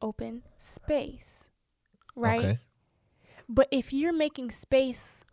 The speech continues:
Speaker 1: on a shelf, you're not gonna say, "Oh, yeah, I now have an open room to fill."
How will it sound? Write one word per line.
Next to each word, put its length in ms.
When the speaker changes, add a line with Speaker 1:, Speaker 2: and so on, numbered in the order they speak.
Speaker 1:
on 160
a 60
shelf, 720
you're 140
not 200
gonna 240
say, 480
"Oh, 280
yeah, 340
I 160
now 220
have 180
an 140
open 340
room 300
to 80
fill." 380